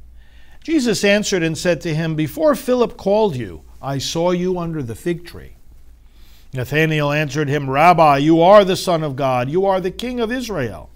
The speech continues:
Jesus answered and said to him, "Do you believe because I told you that I saw you under the fig tree?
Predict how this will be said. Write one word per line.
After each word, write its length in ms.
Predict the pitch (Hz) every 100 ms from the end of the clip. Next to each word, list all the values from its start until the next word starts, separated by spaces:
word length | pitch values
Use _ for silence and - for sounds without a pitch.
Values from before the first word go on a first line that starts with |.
| - - - - - - - - -
Jesus 380 | 139 123 131 143
answered 440 | 143 135 147 131
and 120 | 127
said 220 | 127 139 131
to 100 | 117
him, 380 | 165 151 117 - - - - -
"Do 100 | 175
you 140 | 240
believe 520 | 330 247 185 202 226 170
because 360 | 160 175 139
I 120 | 151
told 360 | 143 160 160 156
you 120 | 165
that 160 | 143 131
I 100 | 123
saw 260 | - 151
you 240 | 147 147 139
under 220 | 123 113
the 120 | 101
fig 300 | 98 123 127
tree? 320 | - 196 226